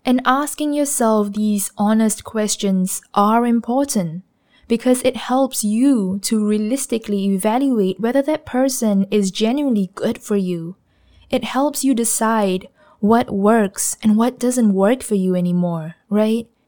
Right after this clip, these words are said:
It helps you to decide if you want to continue proceeding with a relationship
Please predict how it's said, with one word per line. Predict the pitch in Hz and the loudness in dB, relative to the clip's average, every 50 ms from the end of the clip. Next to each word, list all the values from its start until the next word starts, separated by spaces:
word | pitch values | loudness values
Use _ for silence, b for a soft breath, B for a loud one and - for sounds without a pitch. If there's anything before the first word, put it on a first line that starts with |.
| _ _ _ _ _ _ _ _ _ | _ _ _ _ _ _ _ _ _
It | - 269 - | -2 -2 -2
helps | - - 285 285 277 277 - | 0 -2 -2 -2 0 0 0
you | 254 269 269 | 0 0 0
to | 262 285 | 0 -2
decide | 247 247 240 - - - 247 262 262 247 214 196 185 180 180 - - _ _ _ _ | -2 0 0 0 0 0 0 0 2 2 2 0 0 -2 -4 -6 -8 _ _ _ _
if | - 233 214 | 0 0 2
you | 233 247 247 | 4 4 4
want | 226 214 214 226 233 254 254 254 - | 4 4 2 4 4 2 0 -2 -6
to | - 302 285 | -10 -10 -6
continue | - 285 269 254 - - 247 254 254 240 226 214 208 202 | -4 -4 -2 -2 0 2 2 4 4 4 4 4 2 2
proceeding | - - 214 202 - - - - 220 233 247 240 240 240 233 | 2 0 0 0 0 -2 -2 0 0 2 2 2 2 2 2
with | 240 233 247 | 2 2 0
a | 254 | 0
relationship | 226 220 202 196 190 185 185 180 - 185 180 - - 190 180 180 175 - | 0 0 2 2 2 0 0 0 0 0 0 0 -2 -2 -4 -4 -6 -8